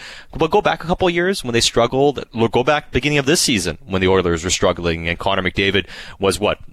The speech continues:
like, what, the thirtieth in league scoring? People, they were ripping McDavid. "He's overrated. He's not that good." And it's like, okay, and he's probably pretty good. You know, <laughs> I,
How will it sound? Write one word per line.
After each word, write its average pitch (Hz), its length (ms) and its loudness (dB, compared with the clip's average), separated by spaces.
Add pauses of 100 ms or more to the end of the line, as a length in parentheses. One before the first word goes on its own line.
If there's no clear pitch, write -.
(300)
like, 87 240 -4
what, 90 200 0
the - 80 -14
thirtieth 110 680 2
in 104 140 -6
league 104 180 -2
scoring? 104 520 0
People, 95 200 -4
they 98 80 0
were 87 120 0
ripping 104 380 0
McDavid. 101 360 0
"He's 98 160 0
overrated. 95 480 0
He's 82 100 -4
not 95 200 -2
that 92 180 -2
good." 95 260 2 (680)
And 196 100 -12
it's 202 100 -10
like, 196 120 0
okay, 196 280 0
and 180 220 -4
he's 185 100 -4
probably 220 220 2
pretty 180 200 2
good. 131 280 2
You 90 100 -2
know, 92 120 0
<laughs> - 20 2
I, 107 80 2